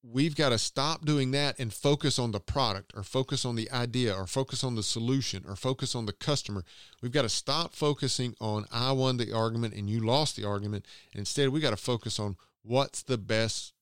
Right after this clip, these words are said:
possible solution, what's best for the product or the customer." And so, so again, you wanna explain it, you wanna acknowledge it, right? You wanna explain the purpose and the need for debate,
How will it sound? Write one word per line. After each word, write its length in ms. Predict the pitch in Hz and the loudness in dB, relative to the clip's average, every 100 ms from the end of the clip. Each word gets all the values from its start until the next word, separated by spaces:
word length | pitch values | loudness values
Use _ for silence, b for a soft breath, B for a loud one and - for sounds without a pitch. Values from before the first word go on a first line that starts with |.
| _ | _
possible 600 | - 104 92 101 101 92 - | -2 -2 -2 -4 -6 -6 -10
solution, 640 | - - 104 120 104 90 80 _ _ | -10 -6 0 0 0 -6 -10 _ _
what's 200 | 107 - | -14 -8
best 300 | 104 113 - | -2 -2 -2
for 100 | 107 | -6
the 80 | 101 | -6
product 460 | - 110 92 87 | -2 -2 -2 -6
or 60 | 95 | -14
the 80 | - | -8
customer." 400 | - 107 98 87 | -4 -4 -6 -10
And 80 | |
so, 180 | - 107 - B B B - | -8 -8 -10 B B B -2
so 300 | - 143 127 | 4 4 4
again, 300 | 135 165 127 | 0 0 2
you 100 | 123 | 2
wanna 160 | 135 120 | 2 0
explain 420 | - - 139 185 | -2 0 2 2
it, 160 | 190 _ _ - | 0 _ _ -6
you 120 | 120 | 0
wanna 300 | 135 127 113 b b b - | 2 0 -2 b b b -2
acknowledge 880 | 123 117 120 143 156 110 104 92 | 0 2 4 4 4 2 0 -4
it, 80 | 80 - | -10 -8
right? 160 | 110 135 | -6 -2
You 120 | 131 | 0
wanna 140 | 156 | 0
explain 640 | 131 - 147 151 156 156 143 B B - | 0 -2 0 2 2 0 -4 B B -10
the 180 | 113 120 | -4 -2
purpose 580 | - 151 165 170 151 143 | 2 2 2 0 0 0
and 100 | 135 | 0
the 80 | |
need 440 | 120 123 127 127 120 | 2 4 4 2 0
for 220 | 117 113 | -2 -2
debate, 460 | 107 98 101 92 | 0 0 0 0